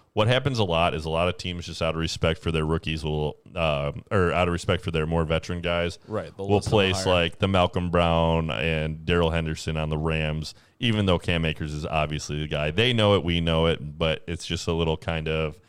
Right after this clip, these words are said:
Speaker 1: unwritten
Speaker 2: Nod.
Speaker 1: rule, respect kind of thing.
Speaker 2: Right.
Speaker 1: Yeah, it's like when, and Malcolm Brown's a good example when we get to the Rams game. Like, he could get the early touches, but then you're thinking Cam Akers is gonna come in, he's gonna get the shot. It was like,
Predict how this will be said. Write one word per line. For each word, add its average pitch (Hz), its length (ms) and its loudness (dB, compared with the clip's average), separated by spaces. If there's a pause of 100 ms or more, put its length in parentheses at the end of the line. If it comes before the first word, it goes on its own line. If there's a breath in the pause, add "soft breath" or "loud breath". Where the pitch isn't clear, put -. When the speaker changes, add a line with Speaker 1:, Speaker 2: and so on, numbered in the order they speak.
(500 soft breath)
Speaker 1:
unwritten 113 500 4
Speaker 2:
Nod. 98 60 6
Speaker 1:
rule, 101 280 8
respect 92 420 -2
kind 85 180 -2
of 78 80 -8
thing. 85 180 -4
Speaker 2:
Right. 92 160 -2
Speaker 1:
Yeah, 85 300 0
it's - 180 -4
like 107 180 2
when, 98 340 0 (540 loud breath)
and 104 340 -2
Malcolm 147 300 0
Brown's 123 280 2
a 95 40 -4
good 90 300 -4
example 92 680 -6
when 98 140 -4
we 95 60 -4
get 90 140 -6
to 92 60 -8
the 87 100 -4
Rams 87 280 -2
game. 82 180 -2
Like, 82 180 -2
he 147 160 -2
could 151 160 0
get 127 140 0
the 90 100 0
early 104 260 4
touches, 95 460 -2
but 87 160 -2
then 87 280 0
you're 92 300 -4
thinking 98 380 0
Cam 82 260 -2
Akers 76 300 -6
is 76 60 -10
gonna 76 180 -4
come - 180 -8
in, 71 80 -6
he's 73 160 -8
gonna 73 120 -6
get 69 120 -10
the 73 100 -10
shot. 67 320 -4
It 85 60 -2
was 90 180 0
like, 90 340 0